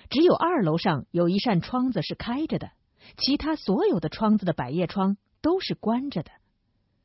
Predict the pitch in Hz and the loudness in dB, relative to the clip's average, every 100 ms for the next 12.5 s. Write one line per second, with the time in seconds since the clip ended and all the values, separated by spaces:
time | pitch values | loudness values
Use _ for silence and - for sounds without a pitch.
0 | _ _ _ _ _ _ 185 190 190 220 | _ _ _ _ _ _ 4 6 6 4
1 | 240 185 156 165 311 - 180 185 202 220 | 0 0 0 0 0 -2 -2 0 2 2
2 | 214 233 233 - _ _ - 165 190 175 | 2 0 0 -4 _ _ -6 2 2 2
3 | 151 - 262 277 175 175 135 - 302 196 | -2 -8 -8 -6 -4 -4 -4 -4 -4 -4
4 | - - 139 _ _ _ - - - 190 | -6 -14 -16 _ _ _ -20 -6 2 4
5 | 160 180 170 143 - 160 202 247 226 208 | 4 2 0 -2 -4 0 0 2 0 0
6 | 147 147 175 214 269 302 180 156 143 - | -2 0 0 0 -2 -2 0 0 -2 -6
7 | - 185 151 147 - 214 214 220 294 214 | -4 0 0 0 0 0 0 -2 -2 -4
8 | 147 302 220 - _ _ _ _ - - | -4 -6 -8 -12 _ _ _ _ -20 -8
9 | - 285 269 302 - 415 330 247 262 208 | -4 -4 -2 -4 -2 -2 -2 -2 0 0
10 | 240 294 - 156 302 339 180 - - - | 0 -2 -2 -4 -2 0 0 -2 -16 -8
11 | - 151 147 226 190 143 175 - 208 147 | -2 0 -2 -4 -6 -6 -8 -4 -4 -2
12 | 156 214 262 262 | 0 2 0 -4